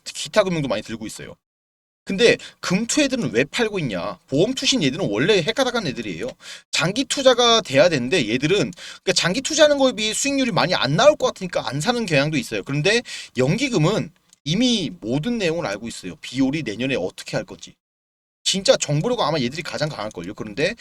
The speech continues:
빡세게 못한 이유도 이제 확실히 정부랑 너무 밀-, 밀접하게 돼 있다 보니까 또 너무 큰 수익을 보면 또 안 되고 하는데 아무튼 간에 현재 우리나라 국내 평가보다 해외에서 비올을 평가하는 게 더 높다는 거예요. 평가하는 거를.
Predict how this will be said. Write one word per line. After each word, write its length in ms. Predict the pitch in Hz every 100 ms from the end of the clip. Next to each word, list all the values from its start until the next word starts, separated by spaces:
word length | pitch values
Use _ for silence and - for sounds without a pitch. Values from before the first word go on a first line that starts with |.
| - - _
빡세게 340 | - - 233
못한 420 | 170 117 - 202 180
이유도 380 | 117 90 95 - -
이제 240 | 95 101
확실히 600 | 90 180 - 151 120 92 78 - - _ _
정부랑 360 | - 156 180 202
너무 220 | 135 135 95 -
밀-, 260 | 139 156 -
밀접하게 420 | 135 151 233 180
돼 140 | 147 107
있다 180 | 117
보니까 460 | 131 98 87 78 98 _
또 80 | -
너무 240 | 92 151
큰 300 | - 190 151
수익을 320 | - 165 131
보면 180 | 110 101
또 100 | 95
안 160 | 82 98
되고 180 | 117
하는데 380 | 110 110 143 127 - - -
아무튼 260 | - 254 240
간에 160 | 226
현재 420 | 208 247 254 214 - - - - _ _ -
우리나라 560 | 170 269 294 269 254
국내 480 | - - 160 196 311
평가보다 920 | - 262 - 220 143 95 117 101 71 - _ _ _ _ _ _ _ _ -
해외에서 800 | 311 330 320 311 294 269 262 254
비올을 420 | - 147 180 214
평가하는 720 | - 247 233 226 208 196 185
게 120 | 175 208
더 180 | - 170
높다는 480 | 151 - - 277 247
거예요. 260 | 143 101 78
평가하는 480 | - 190 175 110
거를. 220 | 92 78